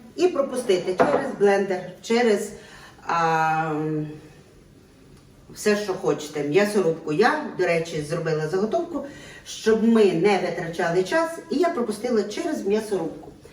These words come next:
Отже, у нас вийшла отака каша. Сюди я поклала і наш гарбуз, і, звичайно, лимончик. Все це пропустила через м'ясорубку. Зараз у мене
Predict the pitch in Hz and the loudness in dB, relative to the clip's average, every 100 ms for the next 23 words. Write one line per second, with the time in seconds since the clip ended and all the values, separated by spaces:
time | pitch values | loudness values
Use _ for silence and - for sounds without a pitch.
0 | - - - - - 262 339 262 302 - | -20 -20 -18 -18 -8 -2 0 2 0 2
1 | 220 214 208 214 240 294 277 220 170 175 | 2 2 0 2 2 2 0 -2 0 -2
2 | 170 208 233 - - - - - - - | 0 2 2 0 -2 -10 -18 -18 -6 -6
3 | - - - - - - - 76 - 131 | -6 -12 -14 -18 -20 -20 -12 -8 0 0
4 | - - - - - - - 226 254 233 | 0 -10 -18 -20 -16 -10 -4 2 2 2
5 | 190 180 170 175 180 147 135 127 - - | 2 0 0 -6 -2 -2 0 -2 -6 -4
6 | 220 196 180 160 135 - - 160 160 143 | 2 4 4 2 0 -8 -12 -4 -2 -2
7 | 139 180 285 - - - - - - 202 | -2 -2 -2 -6 -14 -18 -20 -20 -4 4
8 | 208 190 160 165 214 208 277 294 277 - | 4 2 -4 -4 0 2 2 0 -2 -4
9 | 147 175 208 175 151 - - - 294 294 | 0 2 2 2 -2 -8 -12 -4 -2 0
10 | 285 - 208 190 185 - 214 233 220 220 | -2 0 0 0 0 4 4 4 -2 -4
11 | - 190 202 190 151 156 - 139 117 - | -2 0 2 -2 -4 -4 -4 -4 -6 -8
12 | - - - - 196 202 294 330 359 359 | -20 -20 -20 -16 -10 4 4 6 4 2
13 | 320 214 196 208 240 | 2 4 2 0 -4